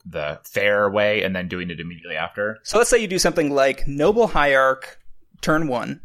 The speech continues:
Speaker 2: turn two, as foretold, Ancestral Vision right away, draw three.
Speaker 1: Okay.
Speaker 2: Turn, turn three,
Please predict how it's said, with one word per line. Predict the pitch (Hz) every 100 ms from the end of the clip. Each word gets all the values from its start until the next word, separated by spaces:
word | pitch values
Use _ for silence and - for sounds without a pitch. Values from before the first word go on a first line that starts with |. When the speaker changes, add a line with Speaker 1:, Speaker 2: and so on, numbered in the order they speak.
| -
Speaker 2:
turn | - 165 185
two, | - 175 175
as | 139 147
foretold, | 185 175 147 131 120 -
Ancestral | 135 135 139 156
Vision | 135 135 135
right | 131 131
away, | 127 123
draw | 120 117 -
three. | - - - - - - _ _ _ _ _ - _ _
Speaker 1:
Okay. | 90 82 76 - _
Speaker 2:
Turn, | - 151 143 139 -
turn | 160 151
three, | 151 180 175 143 170